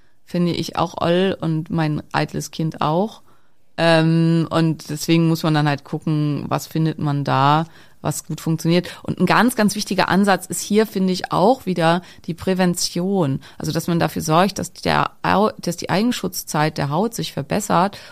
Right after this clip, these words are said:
und dass die, ähm, äh, die, die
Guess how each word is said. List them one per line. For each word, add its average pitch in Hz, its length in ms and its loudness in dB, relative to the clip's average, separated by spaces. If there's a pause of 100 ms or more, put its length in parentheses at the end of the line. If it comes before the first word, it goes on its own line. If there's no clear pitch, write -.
und 165 120 -2
dass 160 140 -4
die, 160 320 0 (360)
ähm, 156 760 2 (480)
äh, - 160 -12 (220)
die, - 260 -16
die 160 320 -4